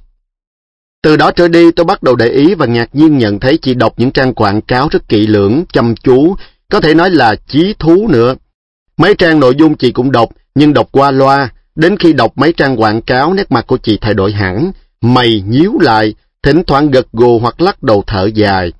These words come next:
Nghĩa là không những rất tập trung mà dường như còn vui buồn với nhân tình thế thái qua việc giá đất lên xuống, việc giải thể các công ty hay cắm cạnh trước chuyện những sinh viên tốt nghiệp vác đơn đi tìm việc tràn lan. Từ khi để ý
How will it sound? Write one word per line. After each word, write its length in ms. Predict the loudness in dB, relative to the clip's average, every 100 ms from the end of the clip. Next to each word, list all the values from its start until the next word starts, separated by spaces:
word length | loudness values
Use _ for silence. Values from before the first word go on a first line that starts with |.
| _ _ _
Nghĩa 180 | 0 2
là 340 | 2 2 2 0
không 180 | -4 -2
những 140 | -2
rất 180 | -2 -4
tập 220 | -6 -2
trung 240 | 0 0 0
mà 80 |
dường 340 | -2 0 0 0
như 160 | -2 -2
còn 200 | -2 -4
vui 220 | -2 -2
buồn 280 | 0 0 0
với 120 | -2
nhân 200 | -2 -2
tình 320 | -2 -4 -4 -6
thế 220 | -2 -2 -4
thái 380 | -4 -2 -2 -4 -12 _ _ -2
qua 520 | 2 2 2 0 -4 -8
việc 200 | -2 -2 -2
giá 220 | -4 -2
đất 260 | -2 -2 0
lên 180 | -2 -2
xuống, 360 | -2 0 -2 -6 _ _ -4
việc 180 | -2
giải 240 | 0 0 0
thể 200 | 0 0
các 140 | -2
công 220 | -2 -2
ty 300 | 0 2 2
hay 200 | 0 -4
cắm 360 | -6 -4 -4 -4 -4
cạnh 200 | -4 -2
trước 240 | -2 -2
chuyện 220 | -2 0
những 120 | 0 -2
sinh 240 | -2 -2
viên 220 | 0 -2
tốt 160 | -2 -2
nghiệp 240 | -2 -2 -4
vác 320 | -6 -4 -4 -2
đơn 260 | 0 2
đi 120 | 0 -2
tìm 220 | -2 -2
việc 300 | -2 -4 -4
tràn 240 | -4 -4 -2
lan. 320 | -2 -2 -4 -8 _ _ _ _ _ _ _ _ _ _ _ _ _ -2
Từ 140 | 0
khi 140 | 2 2
để 140 | 2
ý 240 | 4 2